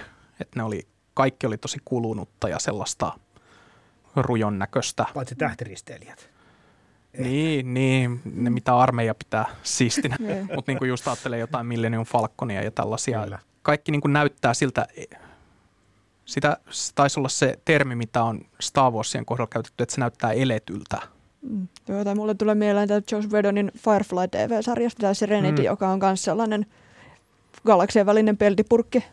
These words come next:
Speaker 1: Joo, joo, se oli, se oli se avaruuswesterni-sarja.
Speaker 3: Joo.
Speaker 1: Joo.
Speaker 2: Sitten kun miettii sitä, että minkälaisen suosion tää Star Wars ja Game of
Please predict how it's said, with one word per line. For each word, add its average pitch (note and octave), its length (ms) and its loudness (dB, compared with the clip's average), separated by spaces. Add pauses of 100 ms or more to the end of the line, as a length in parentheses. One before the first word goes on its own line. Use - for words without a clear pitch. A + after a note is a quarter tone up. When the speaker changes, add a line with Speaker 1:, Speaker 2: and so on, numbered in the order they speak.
(400)
Speaker 1:
Joo, C3 320 4
joo, C#3 180 2
se C#3+ 100 -2
oli, B2+ 260 0
se - 200 -2
oli C3+ 80 4
se B2+ 240 0
avaruuswesterni-sarja. - 1500 -2 (400)
Speaker 3:
Joo. G3+ 200 -2 (180)
Speaker 1:
Joo. - 220 -8 (840)
Speaker 2:
Sitten D3 240 -6
kun C3+ 100 -2
miettii C3+ 340 -2
sitä, - 140 -6
että B2+ 140 -8
minkälaisen B2+ 500 -6 (440)
suosion F3 520 4
tää D#3 160 4
Star D3+ 320 4
Wars C3 340 -2
ja C3+ 140 -2
Game B2 280 -2
of A2 100 -6